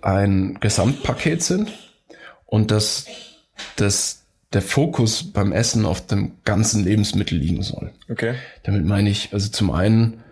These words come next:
Speaker 1: äh, möglichst unverarbeitet. Also so ganz simple Sachen wie, ähm, Vollkorn anstatt, äh, Weißmehl. Und gleichzeitig, wenn man sich überlegt, okay, was, was möchte ich jetzt essen, sich nicht auf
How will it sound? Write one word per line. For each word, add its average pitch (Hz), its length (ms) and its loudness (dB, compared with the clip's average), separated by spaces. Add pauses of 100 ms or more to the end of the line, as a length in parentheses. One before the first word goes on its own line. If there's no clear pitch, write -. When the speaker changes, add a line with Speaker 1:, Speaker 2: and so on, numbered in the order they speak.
(460)
Speaker 1:
äh, 95 500 2
möglichst 101 500 0
unverarbeitet. 107 920 0 (240)
Also 101 180 -2
so 101 140 2
ganz - 440 0
simple 107 280 2
Sachen 107 360 2
wie, 104 400 0
ähm, 110 360 0 (1300)
Vollkorn 117 560 2
anstatt, 92 840 0
äh, 90 300 0
Weißmehl. - 540 -6 (360)
Und 120 600 2
gleichzeitig, 139 880 0
wenn 107 300 2
man 101 120 4
sich 107 140 4
überlegt, 107 320 2
okay, 110 200 2
was, 107 200 0
was 98 500 -4
möchte 110 240 2
ich 113 40 2
jetzt - 140 -2
essen, 123 420 0 (220)
sich 110 300 0
nicht 113 360 2
auf 95 500 -2